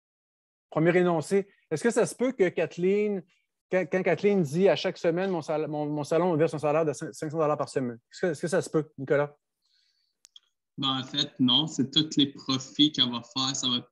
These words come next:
Speaker 2: tout être dans son revenu personnel d'avance. Fait qu'elle peut pas se verser un salaire à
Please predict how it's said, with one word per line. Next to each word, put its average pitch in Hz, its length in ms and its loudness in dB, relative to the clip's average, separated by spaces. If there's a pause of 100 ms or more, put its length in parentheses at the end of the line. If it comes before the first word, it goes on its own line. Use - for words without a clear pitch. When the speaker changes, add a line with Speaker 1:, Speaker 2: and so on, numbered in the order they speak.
(120)
Speaker 2:
tout 139 120 2 (160)
être 139 100 2
dans 127 180 -4
son 123 200 -4
revenu 127 360 4
personnel 127 560 -2
d'avance. 120 400 -6
Fait 117 120 -20
qu'elle - 160 -10
peut 127 100 -4
pas 135 220 -4
se 127 120 -4
verser 123 360 -2
un 131 100 2
salaire 127 560 -4
à 123 180 -4